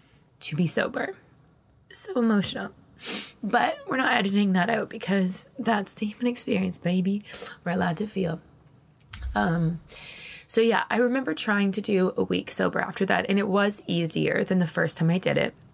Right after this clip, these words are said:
A little bit. And it was easier having that support from him and knowing that, like, he was just like, "I just, like, love you so much. I want the best for you. And, like, this is why, you know, I'm pushing you to do this." So that was really cool. So having that support really helped.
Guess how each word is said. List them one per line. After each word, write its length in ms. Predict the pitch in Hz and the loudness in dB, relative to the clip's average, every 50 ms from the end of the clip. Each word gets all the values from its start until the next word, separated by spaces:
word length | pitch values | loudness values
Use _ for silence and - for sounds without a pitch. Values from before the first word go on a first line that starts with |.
| - _ _ _ _ _ _ _ _ _ _ - - - | -20 _ _ _ _ _ _ _ _ _ _ -10 -2 -2
A 40 | |
little 240 | 190 180 180 165 156 | 0 2 2 0 0
bit. 240 | 165 - - - 208 - - - - - - - | -2 -2 -4 -4 -6 -12 -14 -14 -14 -14 -6 -2
And 120 | 202 202 | -2 0
it 60 | 196 | 0
was 300 | 185 175 196 202 202 196 - | 0 0 2 2 2 0 -2
easier 320 | - 208 208 190 - 208 202 | 0 0 0 0 0 -2 0
having 300 | 180 180 180 170 175 170 | 0 0 0 0 0 -2
that 180 | 190 - - | -4 -6 -6
support 400 | - 190 185 - - 165 - - | -6 -6 -6 0 0 0 0 0
from 160 | - - 208 | -4 -4 -2
him 280 | 214 220 247 262 302 349 - - - - - - - - - _ - | 0 0 0 0 0 -4 -6 -14 -18 -16 -14 -14 -14 -14 -18 _ -2
and 100 | - 180 | 0 2
knowing 280 | 175 165 165 165 165 | 2 4 4 2 2
that, 160 | 165 175 - - | 2 0 0 -2
like, 160 | 165 165 - | -4 -4 -4
he 160 | - - 175 | -4 -4 -2
was 140 | 160 175 - | -2 -2 -4
just 160 | - - - | -6 -4 -2
like, 140 | 151 156 - - | -2 -2 0 0
"I 80 | 180 | -2
just, 180 | 165 175 - - | -2 -2 -2 -2
like, 160 | 180 175 - | -2 0 2
love 240 | 196 170 151 147 208 | 2 2 2 2 0
you 80 | 170 | -4
so 140 | 156 - 156 | -2 0 0
much. 340 | 151 151 156 170 - - - | 2 2 0 0 -2 -2 0
I 80 | 170 156 | 0 2
want 220 | 151 151 - - | 2 0 0 -2
the 40 | - | -2
best 320 | - - - - - - | -2 0 -2 -2 -4 -4
for 80 | - - | -4 0
you. 220 | 156 151 151 151 | 2 2 2 2
And, 140 | 170 - 85 | 0 -2 -2
like, 180 | - - - - | -4 -4 -4 -4
this 200 | - 160 - - | -4 -4 -4 -6
is 120 | - - | -10 -6
why, 460 | - - - - - - - - - - | -2 0 0 0 0 -2 -4 -4 -4 -2
you 100 | - 175 | 0 2
know, 180 | 165 165 139 135 | 2 2 2 2
I'm 160 | 143 147 156 | 0 -2 -4
pushing 320 | - - 160 156 - 156 147 | -2 -2 -2 -2 0 -2 -2
you 60 | 147 | 0
to 100 | 160 165 | -2 -2
do 160 | 156 - - | 0 0 0
this." 320 | 156 180 208 294 - - - - - - - - - - - - - - - - _ | 2 2 0 0 -2 -6 -12 -12 -14 -14 -12 -12 -12 -12 -12 -14 -16 -18 -20 -20 _
So 160 | - - 202 | -4 -2 0
that 220 | 175 196 185 - | 2 2 0 2
was 120 | - 190 165 | 0 -2 0
really 200 | 180 175 175 170 | 0 0 0 0
cool. 280 | - - 165 165 - | 0 0 0 0 0
So 140 | 165 - 175 | 0 0 0
having 300 | 170 160 180 175 196 190 | 2 2 2 2 2 2
that 160 | 190 185 196 | 0 0 -2
support 400 | - 202 - - - 160 170 165 | -4 -6 -6 -2 -2 -2 0 2
really 180 | - 165 165 165 | 2 2 2 2
helped. 400 | 156 147 165 - - - - - | 2 0 0 -2 -2 -4 -10 -14